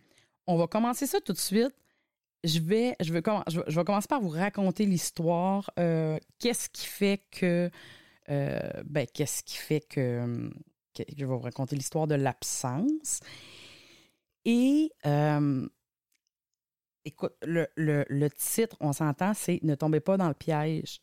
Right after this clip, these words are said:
de votre cerveau ». Et, euh, je vais vous raconter cette histoire-là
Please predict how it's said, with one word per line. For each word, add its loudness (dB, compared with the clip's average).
de -2
votre -2
cerveau ». 0
Et, 2
euh, 2
je -4
vais 0
vous -2
raconter 0
cette -2
histoire-là 0